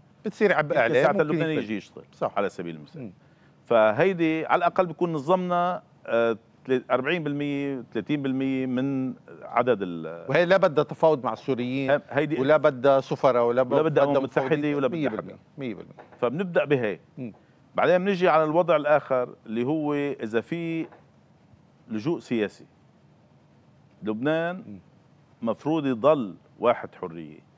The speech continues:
Speaker 2: إذا في حدا لاجئ سياسي ي-، يعني عنده صفات اللاجئ السياسي،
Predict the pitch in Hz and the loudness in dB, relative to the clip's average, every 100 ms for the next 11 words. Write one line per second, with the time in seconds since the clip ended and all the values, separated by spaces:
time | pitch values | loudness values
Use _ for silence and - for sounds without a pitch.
0 | _ _ _ _ _ _ _ _ - 98 | _ _ _ _ _ _ _ _ -12 -4
1 | 101 - 151 - 143 107 107 139 123 156 | -4 -2 -4 0 0 2 2 0 0 -6
2 | - _ _ _ _ - 110 110 113 - | -8 _ _ _ _ -10 -2 0 0 -2
3 | 85 85 113 - 101 95 95 110 143 120 | -8 -4 -4 -4 -6 -6 -4 -4 -4 -8
4 | 107 139 143 101 104 131 110 87 87 - | -6 -4 -4 -4 -2 -2 -2 -8 -14 -10
5 | 87 85 98 110 | -8 -8 -12 -14